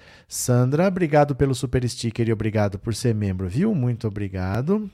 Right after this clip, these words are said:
Cadê quem mais vocês? Li, li, li, li, li, li. Anne, obrigada, Neuza. A comunidade chinesa aqui em Recife está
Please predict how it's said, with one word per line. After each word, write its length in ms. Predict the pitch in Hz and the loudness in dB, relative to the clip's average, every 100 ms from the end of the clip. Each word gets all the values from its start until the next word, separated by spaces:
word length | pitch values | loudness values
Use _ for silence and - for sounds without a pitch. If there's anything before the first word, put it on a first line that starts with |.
| - | -6
Cadê 300 | 127 110 107 | -4 -2 -4
quem 180 | - 104 | -4 -4
mais 240 | 101 92 | -2 -4
vocês? 800 | 92 90 - 101 107 147 180 - - - - - - 117 | -4 -8 -6 -4 -2 -2 -4 -10 -18 -18 -16 -16 -8 -2
Li, 420 | 113 110 107 110 | 0 2 2 0
li, 200 | 110 107 | 0 0
li, 0 | |
li, 380 | 104 101 101 95 | -2 -2 -2 -2
li, 160 | 98 | -4
li. 360 | 110 170 214 196 - _ _ - - _ - _ | -2 -2 -2 -8 -20 _ _ -20 -20 _ -20 _
Anne, 480 | 165 180 202 214 208 | 4 6 6 4 4
obrigada, 520 | 190 170 165 147 143 139 | 4 4 6 6 6 4
Neuza. 400 | 131 147 151 147 | 4 4 4 2
A 20 | |
comunidade 640 | 151 135 135 131 131 127 | 2 0 0 0 0 -2
chinesa 460 | 123 135 120 127 123 | -4 -2 0 2 0
aqui 120 | 123 | 0
em 60 | 120 | 0
Recife 400 | 110 - 120 113 | 0 -2 -6 -6
está 340 | - 107 - | -2 -2 -2